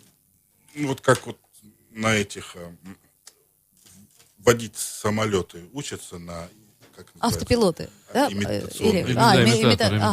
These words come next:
Speaker 3: имитатор.
Speaker 2: понятно.
Speaker 1: Да, вот точно так же книги, романы какие-то, они дают нам, э, симулякры жизненных ситуаций,
Speaker 2: То есть
Speaker 1: тоже
Speaker 2: н-,
Speaker 1: чего-то.
Speaker 2: некая привычка читать, во-первых, и некое проецирование на себя той
Speaker 1: Это
Speaker 2: или иной,
Speaker 1: да, это
Speaker 2: э,
Speaker 1: очень человеческое
Speaker 2: Мгм.
Speaker 1: качество, очень хорошее качество, и впоследствии,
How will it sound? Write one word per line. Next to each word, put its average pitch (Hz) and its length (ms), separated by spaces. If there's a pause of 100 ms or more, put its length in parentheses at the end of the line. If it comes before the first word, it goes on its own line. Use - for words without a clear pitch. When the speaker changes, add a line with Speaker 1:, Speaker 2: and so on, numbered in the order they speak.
Speaker 3:
имитатор. 90 140
Speaker 2:
понятно. 92 80
Speaker 1:
Да, 90 200
вот 90 180
точно 127 280
так 131 240
же 98 120
книги, 101 520 (540)
романы 95 600
какие-то, 85 520
они 90 160
дают 92 260
нам, 87 180 (380)
э, 82 100 (340)
симулякры 92 580
жизненных 85 440
ситуаций, 90 600
Speaker 2:
То - 80
есть 233 100
Speaker 1:
тоже 208 120
Speaker 2:
н-, 247 60
Speaker 1:
чего-то. 247 220
Speaker 2:
некая 302 240
привычка 269 500
читать, 180 540
во-первых, 247 500
и 302 260
некое 262 440
проецирование 262 840
на 226 120
себя 311 480 (560)
той 269 120
Speaker 1:
Это 190 60 (120)
Speaker 2:
или 156 80
иной, - 140
Speaker 1:
да, 120 120
это 127 220
Speaker 2:
э, 151 40
Speaker 1:
очень 175 240
человеческое 170 720
Speaker 2:
Мгм. 117 80
Speaker 1:
качество, 202 480
очень 117 300
хорошее 107 580
качество, 151 500
и 98 120
впоследствии, 107 880